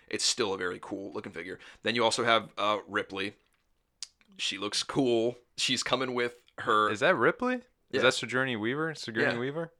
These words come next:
Speaker 1: Yeah.
Speaker 2: Okay.
Speaker 1: Wait,
Speaker 2: I
Speaker 1: Si-, Sigourney Weaver?
Speaker 2: Yeah.
Speaker 1: No.
Speaker 2: Isn't that play, who plays Ripley?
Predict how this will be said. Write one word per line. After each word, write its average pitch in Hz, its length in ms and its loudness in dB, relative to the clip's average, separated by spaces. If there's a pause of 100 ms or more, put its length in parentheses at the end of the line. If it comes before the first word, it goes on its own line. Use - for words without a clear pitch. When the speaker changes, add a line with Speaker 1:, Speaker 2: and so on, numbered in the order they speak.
Speaker 1:
Yeah. 101 200 -6 (500)
Speaker 2:
Okay. 87 300 -4 (880)
Speaker 1:
Wait, 135 140 2
Speaker 2:
I - 60 0
Speaker 1:
Si-, - 220 -8 (920)
Sigourney 113 460 -2
Weaver? 117 400 -4 (140)
Speaker 2:
Yeah. 101 300 0 (640)
Speaker 1:
No. - 360 -8
Speaker 2:
Isn't 117 140 -4
that 131 140 -4
play, 131 260 -2
who 123 160 -6
plays 123 260 -4 (160)
Ripley? 147 380 -2